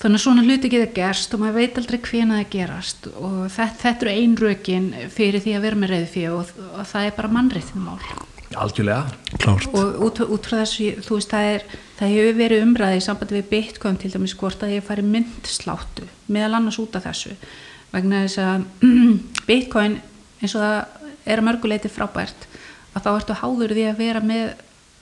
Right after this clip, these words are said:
Speaker 1: að, sem sagt, tæki. Þú þarft að vera með tæki þar sem, þar sem þú ert með veski og geymir það í, eða þá þarft að vera með einhvern reikning hjá einhverjum, hérna,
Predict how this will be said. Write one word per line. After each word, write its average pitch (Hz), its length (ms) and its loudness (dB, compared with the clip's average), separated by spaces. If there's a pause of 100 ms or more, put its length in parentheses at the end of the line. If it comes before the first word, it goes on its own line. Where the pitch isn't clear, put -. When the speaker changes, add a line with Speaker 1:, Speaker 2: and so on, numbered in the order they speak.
(380)
Speaker 1:
að, 220 200 -2 (260)
sem 214 220 -4
sagt, - 240 -8
tæki. 233 460 -6
Þú 202 160 -10
þarft - 260 -8
að 202 80 -2
vera 208 140 -2
með 208 400 -2
tæki 208 340 -8
þar 196 160 -8
sem, - 160 -12 (240)
þar 208 160 -10
sem 196 160 -2
þú 190 120 -2
ert 190 140 -6
með 185 160 0
veski 208 420 -4
og 220 120 -4
geymir 185 320 -2
það 202 80 -4
í, 247 80 -2 (460)
eða 185 220 0
þá 190 120 -6 (160)
þarft 202 320 -10
að 196 80 -4
vera 190 160 0
með 190 180 0
einhvern 190 300 -6
reikning 208 400 -2
hjá 208 180 -6
einhverjum, 202 600 -2
hérna, 202 640 -2